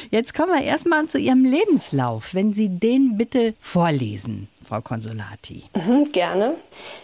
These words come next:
Speaker 2: Ich heiße Franziska Consolati und hatte schon als kleines Mädchen Fernweh. Ich weiß nicht, woher meine Reiselust kommt, aber gleich nach dem Abitur hat es mich in die Welt hinausgezogen.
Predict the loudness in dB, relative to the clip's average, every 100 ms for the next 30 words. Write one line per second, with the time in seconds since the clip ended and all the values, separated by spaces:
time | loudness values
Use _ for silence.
0 | -6 -4 0 2 2 2 0 2 0 2
1 | -2 0 -4 0 0 4 2 2 -2 -2
2 | 0 0 -2 -2 -2 0 0 0 2 2
3 | 0 -2 0 0 2 0 2 0 0 -2
4 | -2 0 -2 0 -2 -2 -4 -10 -20 -20
5 | -18 -4 -2 2 2 4 2 0 -4 -2
6 | 2 2 2 2 2 2 0 2 2 0
7 | -2 -2 0 0 -4 -14 -16 -8 -2 2
8 | 2 2 2 0 0 0 -4 0 0 2
9 | 0 0 2 2 4 0 0 0 2 4
10 | 4 4 2 2 0 2 -2 -8 -2 0
11 | 0 -2